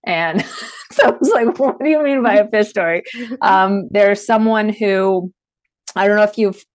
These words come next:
Speaker 1: uh, y-, if you've ever been in a gym class where it has one of those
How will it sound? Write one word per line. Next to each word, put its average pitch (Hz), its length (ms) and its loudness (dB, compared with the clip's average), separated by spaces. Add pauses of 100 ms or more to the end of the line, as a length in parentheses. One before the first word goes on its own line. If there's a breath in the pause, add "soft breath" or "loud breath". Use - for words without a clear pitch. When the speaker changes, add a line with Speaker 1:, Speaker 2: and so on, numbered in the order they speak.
Speaker 1:
uh, 180 400 4 (360)
y-, 220 140 -14 (460)
if 190 160 2
you've 196 120 -2
ever 202 200 2
been 196 240 2
in 190 100 -2
a 190 80 -2
gym 185 160 0
class 180 220 -2
where 170 100 0
it 175 40 -2
has 175 120 -4
one 185 100 -4
of 170 120 -4
those 170 180 0